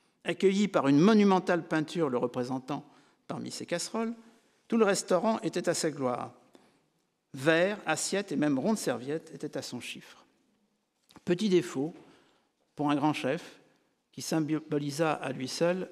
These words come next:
la gastronomie française. Il fut à l'origine de l'Institut Paul Bocuse, pôle d'excellence de l'enseignement et de la recherche gastronomique.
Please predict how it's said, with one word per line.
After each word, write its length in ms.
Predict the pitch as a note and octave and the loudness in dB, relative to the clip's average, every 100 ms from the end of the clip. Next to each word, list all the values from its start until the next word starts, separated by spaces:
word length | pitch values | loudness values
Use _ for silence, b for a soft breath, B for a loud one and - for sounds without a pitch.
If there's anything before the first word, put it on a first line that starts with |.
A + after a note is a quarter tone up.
| - | -10
la 320 | D#3+ D3+ D#3+ C#3+ | -4 -4 -4 -8
gastronomie 520 | D3 C#3 - B2+ C#3 | -10 -10 -8 -6 -8
française. 560 | C#3+ B2 - C#3+ - _ _ _ _ _ b b b b b b - | -8 -12 -14 -18 -20 _ _ _ _ _ b b b b b b -6
Il 120 | D3+ | -6
fut 220 | - E3+ | 2 4
à 40 | D#3 | 6
l'origine 360 | D3 C#3+ D#3 | 4 2 0
de 80 | B2+ | 0
l'Institut 460 | C3+ C3+ - C#3 C3 | -4 -8 -10 -12 -8
Paul 180 | B2+ | -8
Bocuse, 540 | B2 B2+ - F3+ F#3+ - | -6 -8 -4 -4 -4 -8
pôle 280 | - D#3 C#3 | -6 -6 -4
d'excellence 640 | - - C3 D3 E3 - | -8 -8 -6 -4 -6 -8
de 80 | C3 | -8
l'enseignement 580 | C3+ - C3 C#3 F3+ - | -6 -6 -4 -2 -4 -4
et 80 | - | -6
de 80 | |
la 80 | C3+ | -6
recherche 320 | - F#3+ F3 | -6 -6 -6
gastronomique. 720 | D3+ D3 C#3+ C3+ C3 - - | -8 -8 -10 -12 -14 -20 -20